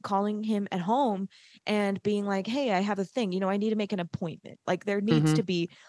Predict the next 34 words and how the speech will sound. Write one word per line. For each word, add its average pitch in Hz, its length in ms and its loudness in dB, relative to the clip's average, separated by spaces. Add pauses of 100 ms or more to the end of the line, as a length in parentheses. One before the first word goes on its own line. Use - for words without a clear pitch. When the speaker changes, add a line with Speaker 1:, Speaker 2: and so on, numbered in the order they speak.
(100)
Speaker 1:
you 247 80 0
know, 233 100 4
there 220 140 4
should 233 240 0
be 208 140 -2
some 196 480 0
level 185 380 2
of 170 280 -2 (420)
distance 180 760 -2
for - 480 -4 (200)
this 190 400 -2
thing 175 200 -4
to 208 120 -6
function. 226 500 -2 (360)
But 208 240 4 (300)
yeah, 214 300 2
I, 202 340 2 (180)
I, 202 100 2
I 190 60 2
want, 180 340 0
I 202 80 0
find 208 260 0
myself 190 280 0
thinking 185 460 -6
a 175 60 -4
lot 185 420 2
about, 175 320 -2
like, 170 180 0
but 147 400 -4
where, 165 640 -2 (140)
but 160 240 0
where 170 200 2
is 170 200 -2
it? - 180 -6